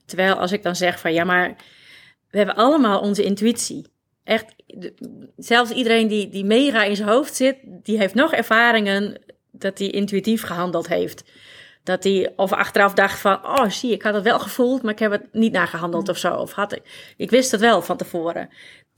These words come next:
D-, d-, dat is al, hè, je, je, je voelen gaan volgen, dat is intuïtie.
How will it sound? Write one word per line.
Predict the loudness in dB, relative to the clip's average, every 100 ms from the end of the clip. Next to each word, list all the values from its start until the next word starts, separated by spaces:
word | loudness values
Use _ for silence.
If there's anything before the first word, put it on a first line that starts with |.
| -20 -10
D-, | -6 -2
d-, | 0
dat | 2 2
is | 0 2
al, | 4 4 4 -2 -14 -20 _ -20 _
hè, | 0 0
je, | 0 -2
je, | 0 0
je | 0
voelen | 0 2 2
gaan | 2 -2
volgen, | 0 -2 0
dat | -2 -2
is |
intuïtie. | -8 -6 -2 -4 -4 -8